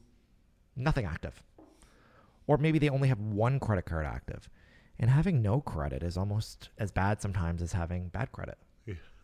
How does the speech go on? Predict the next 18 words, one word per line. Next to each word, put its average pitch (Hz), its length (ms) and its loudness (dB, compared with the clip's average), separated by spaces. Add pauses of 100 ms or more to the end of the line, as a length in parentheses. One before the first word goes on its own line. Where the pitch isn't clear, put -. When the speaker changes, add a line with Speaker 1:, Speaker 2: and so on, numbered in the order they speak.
(420)
Speaker 2:
Wow. - 380 -10 (280)
Speaker 1:
You 123 120 -4
know, 147 340 2
and 120 500 2 (280)
because 139 260 2
they 147 80 4
were 170 140 2
told 160 320 2
once, 104 340 0 (400)
"If 123 80 -6
you're 175 80 2
not 196 160 2
using 180 200 2
that 185 100 4
account, 185 300 0
get 175 120 0
that 151 140 0
closed." - 480 -8